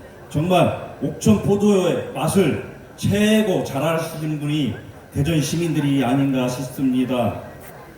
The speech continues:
대전시는 옥천과 상생 발전을 위해서 사백구십억 원을 들여서 광역철도를 이천이십 년도 개통 준비를 위해서 힘쓰고 있습니다.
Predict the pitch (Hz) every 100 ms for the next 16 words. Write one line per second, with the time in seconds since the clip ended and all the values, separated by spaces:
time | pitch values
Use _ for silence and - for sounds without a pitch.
0 | - - 170 196 202 196 196 135 110 143
1 | - 202 196 190 202 226 233 226 202 196
2 | 185 165 160 185 165 - - - - -
3 | - - - 185 190 196 - 165 - 190
4 | 190 156 - - - 156 165 175 160 165
5 | 156 151 151 196 196 - 160 147 - 160
6 | 180 127 - - - - - - 147 151
7 | - 185 160 156 180 180 185 180 170 156
8 | 120 104 - - - - - 143 147 185
9 | 165 - 160 156 160 151 160 160 127 -
10 | - - - - - 190 180 160 147 139
11 | 139 139 120 104